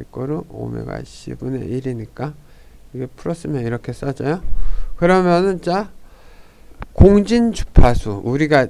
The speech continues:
L하고 C가 주어졌다면은 공진하는 주파수는 어떻게 구하느냐?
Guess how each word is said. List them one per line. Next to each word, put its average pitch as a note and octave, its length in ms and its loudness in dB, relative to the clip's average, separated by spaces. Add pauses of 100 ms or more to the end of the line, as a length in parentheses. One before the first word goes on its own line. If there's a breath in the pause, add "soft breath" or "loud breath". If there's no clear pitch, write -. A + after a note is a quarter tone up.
(120)
L하고 D#3+ 580 2
C가 D#3+ 340 -2
주어졌다면은 A2+ 960 -2
공진하는 D3 720 -2
주파수는 B2+ 480 -8
어떻게 B2+ 320 -6
구하느냐? A2+ 720 -6